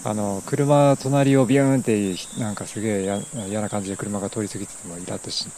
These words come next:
しないようにするみたいなの言ってたけど、まあ、イラッとはするんですよね。<laughs> イ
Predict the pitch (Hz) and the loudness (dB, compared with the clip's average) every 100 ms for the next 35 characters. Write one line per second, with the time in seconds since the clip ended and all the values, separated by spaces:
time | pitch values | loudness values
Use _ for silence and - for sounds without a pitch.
0 | - - - - - 117 110 107 95 - | -14 -14 -14 -12 -8 0 2 2 0 -4
1 | 95 90 90 92 - - 90 92 92 92 | -6 -6 -6 -8 -10 -8 -6 -4 -4 -2
2 | 104 110 - 87 - 120 101 - - 120 | -2 -2 -4 -8 -6 -6 -6 -6 -10 -10
3 | - - | -8 -2